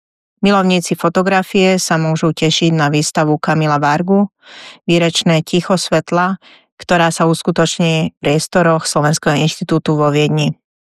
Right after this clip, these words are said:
Hudobný program v rámci Dní slovenskej kultúry v Rakúsku ponúkne koncert skupiny This is Marketa,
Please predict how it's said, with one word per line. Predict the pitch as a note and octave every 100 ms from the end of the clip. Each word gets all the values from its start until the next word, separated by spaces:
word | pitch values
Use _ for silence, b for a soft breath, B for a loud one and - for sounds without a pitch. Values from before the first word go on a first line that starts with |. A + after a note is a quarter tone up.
| _ _
Hudobný | F#3 G3+ G#3 G#3+
program | G3+ F3 F3 F3
v | E3+ D#3+
rámci | E3 -
Dní | E3+ F3+
slovenskej | - F#3 F#3 - F#3
kultúry | - E3 E3 F3+ F3+
v | F3 F3
Rakúsku | E3+ F#3 - F#3+ F3
ponúkne | E3+ E3+ E3+ - E3
koncert | - E3 - F3+
skupiny | E3+ - E3+ E3+ E3
This | D#3+ D#3+
is | F3
Marketa, | D#3+ D3+ - F3 - G3+